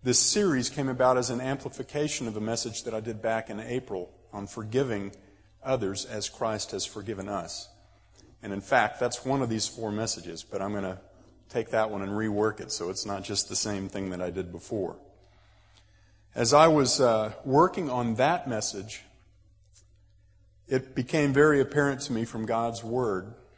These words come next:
that his instruction to us about serving and about loving others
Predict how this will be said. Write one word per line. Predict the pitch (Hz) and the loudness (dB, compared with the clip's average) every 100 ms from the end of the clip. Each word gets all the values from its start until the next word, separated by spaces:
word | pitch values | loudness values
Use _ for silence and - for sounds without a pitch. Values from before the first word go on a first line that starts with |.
| _ _ _ _ _ _ _ - | _ _ _ _ _ _ _ -2
that | 107 | -2
his | 110 127 127 | 2 2 2
instruction | 110 - 160 165 - 139 | 0 2 2 2 0 -6
to | - 117 | -2 0
us | 113 - | 0 -2
about | 113 113 107 - - - - | 0 0 0 -4 -20 -20 -20
serving | - - - 156 160 175 175 - - _ _ _ _ | -8 -2 2 2 2 -2 -4 -10 -18 _ _ _ _
and | 120 113 | -6 -2
about | 117 117 | 0 0
loving | 120 123 151 156 147 | 0 4 4 4 -4
others | 139 131 117 98 101 - | -2 -2 -2 -4 -4 -8